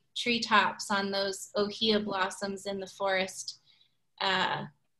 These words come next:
I will actually have to turn your attention away from the E E V if I find one of the rare birds here,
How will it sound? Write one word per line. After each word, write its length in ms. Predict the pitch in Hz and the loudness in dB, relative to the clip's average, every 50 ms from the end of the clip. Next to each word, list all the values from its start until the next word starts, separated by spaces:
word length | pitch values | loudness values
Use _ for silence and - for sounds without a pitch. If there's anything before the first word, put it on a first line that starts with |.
| _ _ _ - | _ _ _ 4
I 140 | - 226 240 | 6 6 8
will 160 | 247 247 247 | 8 8 8
actually 500 | 214 247 254 247 - - - 254 247 247 | 10 8 8 8 6 2 2 4 2 2
have 320 | 233 233 226 233 233 - - | 4 4 4 2 2 0 -2
to 100 | 233 220 | -2 -2
turn 360 | 220 - - 240 240 233 233 | -2 0 0 2 2 4 4
your 160 | 233 226 220 | 4 4 4
attention 640 | 214 214 214 - 233 220 226 - - 226 214 214 214 | 4 2 2 2 0 0 2 2 2 4 6 6 6
away 560 | 214 208 202 196 196 208 214 214 220 220 226 | 6 4 2 2 4 6 6 8 8 8 6
from 280 | 220 - 233 226 220 214 | 4 0 2 4 6 6
the 80 | 214 | 6
E 20 | 214 | 6
E 420 | 214 220 214 214 220 220 226 214 | 4 2 2 2 2 2 2 2
V 200 | 208 208 196 180 | -2 -2 -2 -2
if 100 | 180 180 - | -2 -2 -2
I 160 | 196 185 185 | -2 -2 -2
find 400 | - - 208 196 196 190 190 185 | -2 0 0 0 2 0 -2 -2
one 220 | 196 196 196 196 | -2 -4 -4 -4
of 120 | 185 180 - | -4 -8 -6
the 120 | - 190 185 | -8 -4 -2
rare 220 | 185 175 180 180 | -2 -2 -2 -2
birds 420 | 180 - 185 180 - - - - | -4 -6 -6 -6 -6 -8 -8 -10
here, 380 | - - 202 - - 190 202 214 | -10 -8 -6 -6 -6 -6 -8 -12